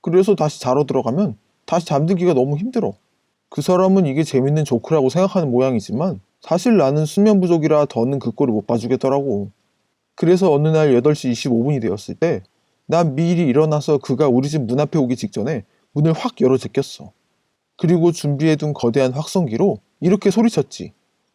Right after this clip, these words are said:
"꺼져!" 그는 놀라서 뒤로 나가 떨어지더라고. 그 녀석 아마 바지에 좀 지렸을지도 몰라.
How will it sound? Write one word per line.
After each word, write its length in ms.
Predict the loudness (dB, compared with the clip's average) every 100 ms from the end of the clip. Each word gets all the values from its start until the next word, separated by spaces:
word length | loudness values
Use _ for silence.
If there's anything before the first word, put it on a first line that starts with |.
| _
"꺼져!" 720 | 0 2 4 4 4 4 2 _ _ _ _ _ _ _ _
그는 340 | -4 -2 0
놀라서 540 | 2 2 2 0 -4 -6 _ -4
뒤로 260 | 0 2
나가 200 | 2 0
떨어지더라고. 840 | 0 2 2 2 0 0 -4 -8 -12 _ _ _ _ _ _ _
그 120 | -2
녀석 300 | 0 2 2 0
아마 280 | 0 0
바지에 360 | 0 -4 0 -2
좀 200 | 0 -6
지렸을지도 560 | -4 -4 -2 -6 -8 -8
몰라. 500 | -6 -4 -4 -6